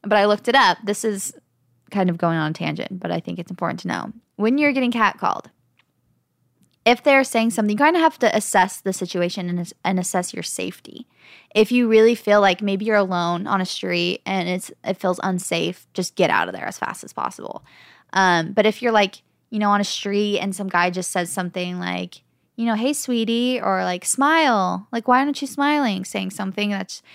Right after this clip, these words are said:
makes you feel awkward, makes you feel embarrassed, um, angry, irritated.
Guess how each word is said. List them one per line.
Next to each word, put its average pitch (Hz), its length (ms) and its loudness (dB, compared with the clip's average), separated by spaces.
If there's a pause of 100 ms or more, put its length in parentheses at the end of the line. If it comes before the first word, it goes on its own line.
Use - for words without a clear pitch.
(120)
makes 240 280 0
you 254 100 2
feel 220 280 4
awkward, 208 560 4
makes 208 220 -4
you 214 60 -2
feel 208 120 -4
embarrassed, 190 840 -2 (440)
um, 185 420 0
angry, 190 600 -2
irritated. 190 800 0